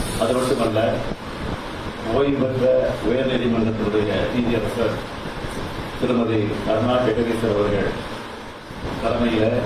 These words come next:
ஒரு நபர் விசாரணை கமிஷன் ஆணையத்தை உடனே அமைக்க நான் உத்தரவிட்டிருக்கிறேன். அதற்கு பிறகு காலையில, இன்று காலையில் போகும் ஒன்பது முப்பது மணிக்கு தான் வரலாம் என்ற முடிவு செய்து விமானத்தை டிக்கெட்டை பதிவு செய்திருக்கிறேன். ஆனால்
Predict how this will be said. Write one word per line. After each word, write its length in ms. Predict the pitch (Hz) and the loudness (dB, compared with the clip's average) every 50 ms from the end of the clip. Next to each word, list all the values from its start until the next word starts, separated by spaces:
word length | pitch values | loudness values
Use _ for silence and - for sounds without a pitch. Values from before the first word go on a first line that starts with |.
| - - 110 | 0 0 0
ஒரு 100 | 120 - | 0 0
நபர் 280 | 127 131 123 117 110 110 | 0 0 2 2 2 2
விசாரணை 340 | 107 107 113 107 107 107 104 104 | 2 2 2 2 2 2 0 0
கமிஷன் 400 | 110 107 104 101 104 104 - 107 - - - - - - - - - - - - - - - - - - - - - 123 | 0 0 0 0 0 -2 -2 -2 -4 -6 -6 -6 -4 -4 -4 -4 -6 -6 -8 -8 -8 -8 -8 -6 -8 -8 -6 -4 -2 0
ஆணையத்தை 440 | 123 131 131 123 120 - 117 113 | 2 2 2 2 2 0 2 2
உடனே 340 | 110 104 104 110 110 107 113 113 - | 2 2 2 2 0 0 0 0 0
அமைக்க 260 | 110 104 104 107 113 | 0 0 0 0 0
நான் 220 | 110 101 95 98 98 | 0 0 0 0 0
உத்தரவிட்டிருக்கிறேன். 760 | - 120 110 107 107 107 104 - - 95 98 104 101 107 107 104 - - - - - - - - - - - - - - - - - - - - - - - - - - - - - - - - - - - | 0 2 2 2 0 0 -2 -4 -2 0 2 2 2 2 0 -2 -4 -4 -6 -6 -10 -12 -12 -14 -14 -12 -10 -8 -8 -6 -6 -6 -4 -6 -6 -6 -8 -10 -12 -12 -14 -14 -12 -12 -12 -12 -14 -14 -16 -8 -2
அதற்கு 200 | 113 123 120 120 | 0 0 2 2
பிறகு 400 | 107 117 127 131 131 131 127 123 | 4 4 4 6 6 4 4 4
காலையில, 380 | 120 113 117 120 123 123 120 123 120 113 101 | 4 4 4 4 4 4 4 4 4 4 4
இன்று 220 | 107 113 110 110 107 | 2 2 2 2 4
காலையில் 340 | 113 113 120 123 123 117 113 | 4 4 4 4 4 4 4
போகும் 500 | 113 113 110 113 117 113 - - - - - - - 117 | 4 4 4 4 2 2 0 -2 -4 -6 -6 -6 -2 0
ஒன்பது 300 | 120 - - 135 135 131 | 0 2 2 2 2 2
முப்பது 260 | 127 - 127 120 113 | 2 2 2 2 2
மணிக்கு 320 | 113 113 107 110 107 107 110 | 2 2 2 2 2 2 2
தான் 420 | 123 120 110 113 - - - - - - - - - - - - 101 | 2 2 0 -2 -2 -4 -6 -8 -8 -10 -8 -6 -6 -6 -6 -4 -2
வரலாம் 320 | 104 120 123 127 123 120 | 0 2 4 4 4 4
என்ற 140 | 117 113 110 | 2 2 2
முடிவு 260 | 107 110 113 110 107 - | 2 2 2 2 2 0
செய்து 280 | 107 101 120 120 107 | 0 0 0 0 2
விமானத்தை 360 | 107 113 113 113 113 110 107 104 | 2 2 4 4 4 2 2 2
டிக்கெட்டை 380 | 104 104 104 - 113 110 107 104 | 0 0 0 0 0 0 2 2
பதிவு 240 | 101 101 107 107 104 104 | 2 2 2 0 0 0
செய்திருக்கிறேன். 560 | - 92 95 - - 92 92 95 101 - - - - - - - - - - - - - - - - - - - - - - - - - | -2 -2 -4 -4 -4 -4 -2 -2 -2 -2 -2 -4 -6 -8 -10 -10 -12 -12 -12 -14 -14 -14 -16 -16 -16 -18 -18 -20 -20 -20 -20 -20 -10 -4
ஆனால் 340 | 113 113 113 127 123 117 104 | 0 2 2 2 2 2 2